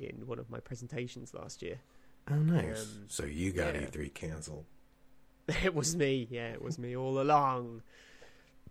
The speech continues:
Speaker 1: Um, here's an, here's a bit of an open-ended one, J M,
Speaker 2: <laughs>
Speaker 1: because I
Speaker 2: Okay.
Speaker 1: feel like you might, you might have,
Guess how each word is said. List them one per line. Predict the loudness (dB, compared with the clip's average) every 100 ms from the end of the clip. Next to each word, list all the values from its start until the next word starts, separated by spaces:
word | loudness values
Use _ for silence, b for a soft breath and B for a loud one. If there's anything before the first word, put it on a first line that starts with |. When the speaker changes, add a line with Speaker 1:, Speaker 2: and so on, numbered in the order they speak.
| -20 -20 -20 -20 -20 -2 8
Speaker 1:
Um, | 10 8 4 -4 _ -20 -20 -18 0
here's | 8 10
an, | 10 8
here's | 4 4
a |
bit | 4 4
of | 6
an |
open-ended | 8 8 8 6 6 4 -4 0
one, | -2 -2 -10 -14 _ -20 -4 4
J | 6 6
M, | 2 -2 -10
Speaker 2:
<laughs> | -4
Speaker 1:
because | 4 6 10
I |
Speaker 2:
Okay. | 10
Speaker 1:
feel | 10 6
like | 4
you | 2
might, | 2 2 2 -2
you | 0
might | 2 2
have, | 2 0 -4